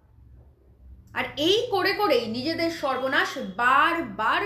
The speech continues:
নিজেরা ডেকে আনছেন। আর বিজেপিও বুঝে গেছে যে এই দাঙ্গা দাঙ্গা খেলাটা মানুষ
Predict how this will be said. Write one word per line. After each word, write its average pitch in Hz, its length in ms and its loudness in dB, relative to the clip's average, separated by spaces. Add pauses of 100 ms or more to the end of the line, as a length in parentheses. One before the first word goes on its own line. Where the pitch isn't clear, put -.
নিজেরা 233 360 -2
ডেকে 202 340 -4
আনছেন। 190 340 -10
আর 226 80 -8
বিজেপিও 349 460 -4
বুঝে 381 240 0
গেছে 359 240 0 (400)
যে 359 120 0 (280)
এই 440 100 2 (1000)
দাঙ্গা 392 400 4
দাঙ্গা 440 320 0 (100)
খেলাটা 349 420 0
মানুষ 277 280 -2